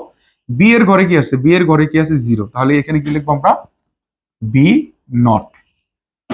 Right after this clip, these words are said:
আশা করি তোমরা এইটুকু বুঝতে পেরেছো। দেখো সি এর মানটা আমরা নির্ণয় করব। সি এর কোথায় ওয়ান আছে? জিরো, জিরো, জিরো, এইখানে ওয়ান আছে। এই ওয়ান এর জন্য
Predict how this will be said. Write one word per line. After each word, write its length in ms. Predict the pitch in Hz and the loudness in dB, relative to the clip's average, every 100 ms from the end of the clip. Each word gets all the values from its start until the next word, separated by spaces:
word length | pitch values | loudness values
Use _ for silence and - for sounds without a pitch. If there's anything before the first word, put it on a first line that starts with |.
| - | -6
আশা 120 | 147 185 | -2 2
করি 100 | 226 277 | 2 2
তোমরা 140 | 160 135 | 2 2
এইটুকু 180 | 127 117 | 0 -4
বুঝতে 180 | 117 - 110 | -4 -4 0
পেরেছো। 280 | 110 107 104 - _ _ _ - | 0 -2 -10 -20 _ _ _ -4
দেখো 220 | 160 202 254 381 - _ _ _ | 0 2 2 0 -12 _ _ _
সি 220 | - - 202 | -16 -4 0
এর 60 | 240 226 | 2 2
মানটা 180 | 185 180 | 2 2
আমরা 120 | 156 147 | 2 2
নির্ণয় 260 | 147 143 | 2 0
করব। 140 | 131 147 339 - _ _ - | 0 0 -2 -4 _ _ -12
সি 140 | - 214 | 0 2
এর 80 | 233 233 | 4 2
কোথায় 240 | 208 180 165 | 0 2 4
ওয়ান 160 | 143 123 | 4 2
আছে? 160 | 117 117 117 | -2 -4 -4
জিরো, 240 | 120 123 127 143 131 | -2 -2 0 -2 -4
জিরো, 220 | 117 117 120 123 117 | -4 0 0 0 0
জিরো, 200 | 117 151 - _ - | 0 0 -2 _ -2
এইখানে 300 | 190 196 131 113 | 0 2 2 2
ওয়ান 140 | 107 85 | 0 -4
আছে। 120 | - - 147 | -16 -4 2
এই 80 | 165 | 4
ওয়ান 140 | 180 180 | 4 2
এর 60 | 175 | 0
জন্য 180 | 175 170 | -2 -2